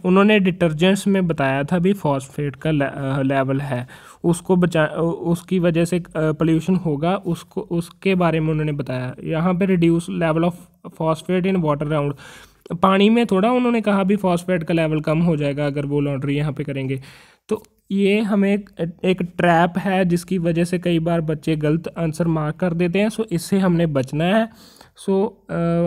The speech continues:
हमारा जो बी ऑप्शन है देखिए, the to preserve the water and anti pollution। So सीधा सीधा यही आंसर है।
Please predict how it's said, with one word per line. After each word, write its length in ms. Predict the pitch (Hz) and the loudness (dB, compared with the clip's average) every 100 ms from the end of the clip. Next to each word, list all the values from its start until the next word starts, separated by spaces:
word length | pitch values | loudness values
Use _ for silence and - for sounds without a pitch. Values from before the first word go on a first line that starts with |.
| 170 | 0
हमारा 400 | 175 170 175 185 | 0 0 0 0
जो 140 | 180 | 0
बी 260 | 170 170 180 | 2 2 2
ऑप्शन 320 | 185 180 170 | 0 0 -2
है 100 | 170 | 0
देखिए, 320 | 165 165 175 | -2 -2 -2
the 120 | 170 175 - | -2 -4 -4
to 80 | 180 | -2
preserve 440 | 175 175 160 165 185 | 0 0 2 2 0
the 200 | 180 180 | 0 0
water 300 | 160 151 170 | 2 0 0
and 220 | 175 165 - | 0 0 -2
anti 300 | 160 156 156 | -4 -2 0
pollution। 460 | 156 160 180 180 | 0 2 0 0
So 100 | 196 | -4
सीधा 420 | 180 175 165 185 190 | -4 -2 0 0 0
सीधा 280 | 185 165 | 0 0
यही 320 | 180 156 185 185 | 0 0 0 0
आंसर 340 | 170 151 175 | 0 -2 -2
है। 140 | 185 | -2